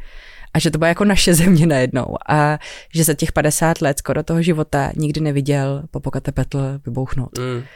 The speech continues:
Speaker 1: A vlastně fakt, já jsem ho úplně v té chvíli viděla, že jsem věděla, že má v těch očích jako to, že říká: „Ty vole, Mexiko, dík, tohle to byla fakt, fakt jako pecka jízda.“
Speaker 2: Můj kamarád to hajknul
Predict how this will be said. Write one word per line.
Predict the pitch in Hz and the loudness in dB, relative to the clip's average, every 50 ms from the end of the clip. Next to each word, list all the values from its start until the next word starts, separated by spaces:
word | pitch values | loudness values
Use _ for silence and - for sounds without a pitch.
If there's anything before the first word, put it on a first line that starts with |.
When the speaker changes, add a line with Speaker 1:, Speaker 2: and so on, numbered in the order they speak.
| - - - - - | -20 -20 -8 -2 0
Speaker 1:
A | 156 | 2
vlastně | 151 - 143 - - 175 160 160 151 - - | 4 4 4 2 2 2 2 2 0 0 -4
fakt, | - - - - 170 156 - - | -8 -8 -4 -2 -2 0 0 0
já | 165 156 | 0 0
jsem | - - 185 | 2 2 2
ho | 185 | 2
úplně | - - 202 220 | 2 2 0 0
v | 208 | 2
té | - 254 | 0 -2
chvíli | - - 233 233 233 | 0 0 2 2 2
viděla, | 214 208 170 185 175 170 170 170 170 170 - - - - - - - - - _ _ _ _ - | 4 2 4 4 4 4 4 4 2 0 -4 -10 -20 -20 -20 -20 -20 -20 -20 _ _ _ _ -2
že | 175 160 190 170 | 0 2 2 4
jsem | - 196 196 196 | 4 4 4 4
věděla, | 185 185 180 175 175 175 180 180 | 4 4 4 4 4 4 4 4
že | 180 190 | 4 4
má | 185 180 180 | 4 4 4
v | 180 | 2
těch | - 208 214 196 | 2 2 2 2
očích | 180 156 - - 175 - | 2 0 0 0 -2 -2
jako | 175 - - 160 | -2 -4 -4 -4
to, | - - 151 | -2 -2 0
že | 147 160 | 0 0
říká: | 156 151 - - 160 160 151 - - - - | -2 -2 -2 -2 -2 -2 -2 -2 -4 -6 -8
„Ty | - - | -8 -8
vole, | - - | -6 -6
Mexiko, | - - - - - - - - | -6 -8 -8 -8 -8 -8 -8 -8
dík, | - - - - - - | -8 -10 -12 -12 -12 -12
tohle | - - 160 156 | -12 -10 -10 -10
to | - - | -8 -6
byla | 147 127 143 | -6 -6 -6
fakt, | 156 - - - - - - | -4 -4 -4 -6 -6 -6 -4
fakt | - 202 - - | -2 -2 -2 -2
jako | - - 170 | -4 -4 -4
pecka | - 151 - - - | -4 -4 -4 -2 -2
jízda.“ | 170 170 165 156 139 143 143 - - - - - - - - - - - - - - - - - - - - - - | -2 -2 -2 -2 -6 -8 -10 -12 -20 -20 -20 -20 -20 -20 -20 -20 -20 -20 -20 -18 -16 -16 -16 -16 -18 -20 -10 -6 -4
Speaker 2:
Můj | 123 | -2
kamarád | 117 135 135 127 127 123 123 127 117 - | 0 2 2 4 4 2 2 0 0 -2
to | 127 | -4
hajknul | 113 113 131 135 147 139 - 139 127 110 95 98 | -4 0 0 2 0 0 0 -2 -2 -2 -2 -4